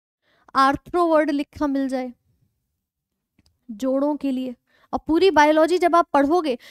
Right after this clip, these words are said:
तब अपने आप, आप अपने आंसर को लगाओगे कि अच्छा मैडम आर्थ्रोलॉजी आ रहा है, जोड़ों का अध्ययन है, osteology आ रहा है, हड्डियों का अध्ययन है। तो ये सिंपल सिंपल से फैक्ट्स हैं आपके, जो आपके, अ,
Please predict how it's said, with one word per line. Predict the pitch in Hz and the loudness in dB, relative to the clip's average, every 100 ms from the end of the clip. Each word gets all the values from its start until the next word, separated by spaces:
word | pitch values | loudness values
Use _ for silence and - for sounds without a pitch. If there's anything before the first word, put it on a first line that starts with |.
| _ - | _ -4
तब | 302 | 0
अपने | 294 311 349 | 0 -2 -2
आप, | 330 381 381 | 0 0 2
आप | 339 | 2
अपने | 294 285 294 | 0 -4 -4
आंसर | 277 269 294 | -2 -2 -2
को | 285 | -2
लगाओगे | 277 247 247 254 | -2 -2 -2 -4
कि | 254 | -6
अच्छा | 254 - 320 330 | -8 -6 -6 -4
मैडम | 311 285 | -4 -4
आर्थ्रोलॉजी | 247 240 - 339 339 302 269 285 | -4 -6 -6 -6 -2 -2 -2 -4
आ | 262 | -4
रहा | 277 | -6
है, | 247 | -10
जोड़ों | 233 254 269 | -10 -8 -8
का | 254 | -10
अध्ययन | 214 220 220 | -10 -8 -10
है, | 214 | -8
osteology | 233 254 - 311 294 269 262 | -8 -8 -8 -6 -6 -6 -8
आ | 247 | -10
रहा | 240 | -10
है, | 208 | -10
हड्डियों | 226 214 269 294 | -10 -6 -4 -4
का | 247 | -6
अध्ययन | 208 196 226 214 | -12 -10 -10 -10
है। | 208 - _ _ - | -14 -18 _ _ -10
तो | |
ये | 381 415 | -6 -4
सिंपल | 311 294 339 | -4 -4 -4
सिंपल | 311 285 262 | -6 -6 -4
से | 277 269 | -4 -6
फैक्ट्स | 220 208 - | -6 -10 -12
हैं | 220 | -10
आपके, | 196 - 349 440 _ _ 220 | -10 -8 -8 -8 _ _ -8
जो | 233 - | -8 -6
आपके, | 233 226 _ 285 349 - _ _ _ - | -8 -10 _ -12 -12 -14 _ _ _ -20
अ, | 233 220 220 208 | -18 -16 -14 -14